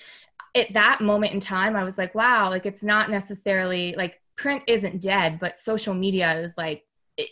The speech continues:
we can't forget, like, what this is, like, where is this going?" So I really was interested in learning more about digital media just from going on these appointments. So I'm very thankful for the opportunity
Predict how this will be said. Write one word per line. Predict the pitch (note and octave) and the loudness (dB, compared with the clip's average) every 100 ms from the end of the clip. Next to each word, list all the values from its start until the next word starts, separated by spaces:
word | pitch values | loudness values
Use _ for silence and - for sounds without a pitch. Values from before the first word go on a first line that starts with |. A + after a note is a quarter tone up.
| A#3+ | -4
we | A3+ | -4
can't | - B3+ A3 | -2 0 0
forget, | - G3+ F3+ G3+ | 0 -8 -2 0
like, | F3+ E3+ | 0 -2
what | F3 - | -4 -6
this | F3+ C4+ | -8 -2
is, | A#3 E3+ | 0 -2
like, | F3+ E3+ | -6 -4
where | F#3+ F3+ | 0 0
is | F3 | -4
this | F3 - | -14 -6
going?" | F#3 F3 - - - - - - | -4 -4 -6 -12 -18 -20 -20 -20
So | - C4 | 0 6
I | C4 | 6
really | B3+ C4 D4 D#4 | 4 0 0 0
was | C4+ - | -2 -2
interested | G#3 G#3 G#3+ G3 - G3 | -4 -2 -6 -8 -4 -2
in | F#3 F#3 F3+ | -2 -2 -2
learning | F3+ F3+ F3+ | -4 -2 -2
more | F3 E3+ F3 | -2 -2 -2
about | F3 E3 - | -2 -6 -8
digital | F3 F3 F3 | -10 -6 -6
media | E3+ E3 F3 G#3 | -4 -4 -4 -4
just | A3 F#3 - | -4 -8 -10
from | - F3+ | -6 -6
going | F3 F3 F3 E3+ | 0 0 0 -4
on | E3 D#3+ | -6 -6
these | E3 E3+ | -8 -8
appointments. | F#3+ - C#4 E3 - | -8 -6 -6 -8 -6
So | F#3+ | -6
I'm | F#3+ | 2
very | G#3+ G#3 | 4 2
thankful | G#3 G3 G3 G3 F3 | -2 -4 -4 -4 -10
for | E3+ | -8
the | E3 E3 | -4 -4
opportunity | E3 E3+ F3 E3 | -4 -10 -8 -8